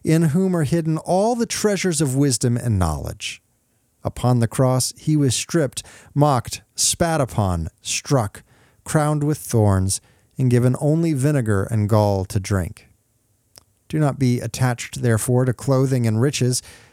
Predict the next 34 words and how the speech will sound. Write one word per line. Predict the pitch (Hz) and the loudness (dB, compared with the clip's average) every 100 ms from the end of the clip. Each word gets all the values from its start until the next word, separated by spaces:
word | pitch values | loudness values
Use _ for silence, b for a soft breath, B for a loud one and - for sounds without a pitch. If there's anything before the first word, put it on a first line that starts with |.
| _ | _
because | 131 139 117 | 0 2 2
they | 135 143 147 | 2 2 0
divided | 139 123 123 127 120 | 0 0 0 0 0
my | 113 104 | -2 -2
garments | 101 110 110 104 - | 0 0 0 -2 -6
among | 120 104 101 95 | -4 -2 0 -2
themselves. | 85 - 80 67 - - - - _ _ _ _ _ - | -4 -6 -6 -6 -10 -12 -12 -12 _ _ _ _ _ 0
Nor | 120 123 | 4 4
to | - - | 2 0
honors, | 147 151 104 85 - B B - | 2 2 0 -2 -6 B B -6
for | - | 0
he | 117 139 | 2 2
experienced | 135 - - 143 143 135 - - - | -2 -6 -6 -2 -2 -2 -6 -12 -14
harsh | - 160 160 - - | -6 -2 -2 -6 -6
words | 147 143 123 95 85 - - - - | -2 0 0 -2 -6 -8 -8 -8 -4
and | 110 | -2
scourgings. | - - 123 107 - 76 - - - - _ _ _ - | -2 0 0 0 -2 -10 -12 -14 -16 -18 _ _ _ 0
Nor | 123 131 | 4 4
to | 131 | 2
greatness | 120 135 143 139 123 131 | 0 0 0 0 0 0
of | 113 | 0
rank, | 135 123 - B B B | 0 0 -4 B B B
for | - 135 | 0 2
wearing | 131 143 170 170 | 2 0 0 -4
a | |
crown | 147 - 160 170 | -4 -2 -2 -2
of | 151 | -4
thorns | - 147 147 147 | -2 0 0 -2
they | - 127 | -2 -2
placed | - 147 147 - | -2 -2 -2 -2
it | 135 | -2
on | 123 123 | 0 0
my | 120 117 | 0 -2
head. | 101 92 76 71 | -2 -4 -4 -8